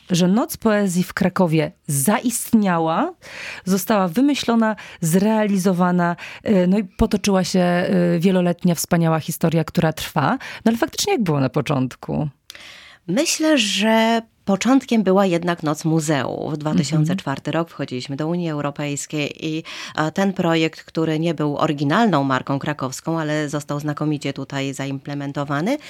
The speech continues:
Speaker 2: em, no jest tym znakomitym punktem wyjściowym. Potem, e, dyrektor ówczesny Wydziału Kultury i Dziedzictwa Narodowego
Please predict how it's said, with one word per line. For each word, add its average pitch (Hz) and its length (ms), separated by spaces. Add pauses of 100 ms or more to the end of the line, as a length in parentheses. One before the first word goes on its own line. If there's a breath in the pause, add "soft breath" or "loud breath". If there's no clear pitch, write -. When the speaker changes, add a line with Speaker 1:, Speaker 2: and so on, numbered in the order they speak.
(360 loud breath)
Speaker 2:
em, 190 420
no 359 200 (140)
jest 254 300 (160)
tym 247 180
znakomitym 240 480
punktem 202 400
wyjściowym. 156 600
Potem, 247 360 (440 loud breath)
e, 190 440
dyrektor 185 580
ówczesny 143 720 (100)
Wydziału 143 340
Kultury 143 480
i 131 40
Dziedzictwa 143 420
Narodowego 151 600